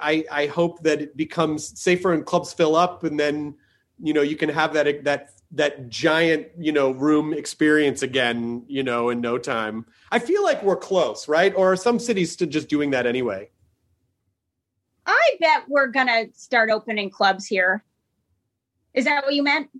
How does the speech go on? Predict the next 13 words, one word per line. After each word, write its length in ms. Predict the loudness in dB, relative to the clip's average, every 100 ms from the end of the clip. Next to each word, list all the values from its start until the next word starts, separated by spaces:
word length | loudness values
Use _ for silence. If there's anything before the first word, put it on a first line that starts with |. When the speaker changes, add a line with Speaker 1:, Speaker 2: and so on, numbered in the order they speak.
| -20 _ _ _ _ -2
Speaker 1:
Well, 200 | 0 2
not 240 | 2 0
just 180 | -2 0
L 240 | 0 2
A, 200 | 2 2
but 140 | 2 0
I 120 | 0
just 200 | -2 -8
mean, 300 | -4 -4 -2
like, 400 | -2 -2 -4 -10 _ _
are 80 | 0
there, 260 | 2 2 2
are, 200 | 0